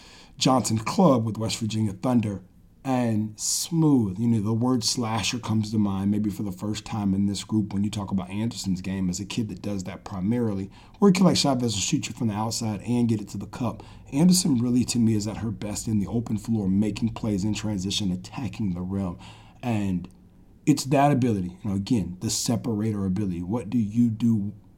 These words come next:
maybe better than anybody else in your class, or at least in the upper echelon? And for that, I think it's for Anderson getting to the rim. I think on the other end, defensively, that she has the skill set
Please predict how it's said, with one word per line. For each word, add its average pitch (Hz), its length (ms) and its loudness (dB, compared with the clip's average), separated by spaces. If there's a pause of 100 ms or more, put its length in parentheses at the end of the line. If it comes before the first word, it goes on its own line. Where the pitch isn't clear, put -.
(140)
maybe 120 240 6
better 110 220 0
than 101 180 0
anybody 104 480 0
else 98 280 -4
in 98 160 0
your 95 160 -2
class, 90 480 -6
or 139 40 -2
at 104 100 -10
least 123 220 2
in 101 100 0
the 92 80 -2
upper 90 260 -6
echelon? 90 440 -8 (280)
And 160 240 8
for 139 160 0
that, 131 340 0
I 196 140 -6
think 107 300 -4
it's 101 260 -6
for - 200 -12
Anderson 101 540 -2
getting 101 300 0
to 110 160 -6
the 95 100 -4
rim. 107 280 0 (220)
I 127 80 -6
think 156 220 4
on 123 100 6
the 113 100 4
other 139 220 0
end, 113 140 0
defensively, 110 640 0
that 95 160 -6
she 123 220 0
has 101 180 -4
the 101 100 -10
skill - 420 -4
set - 280 -4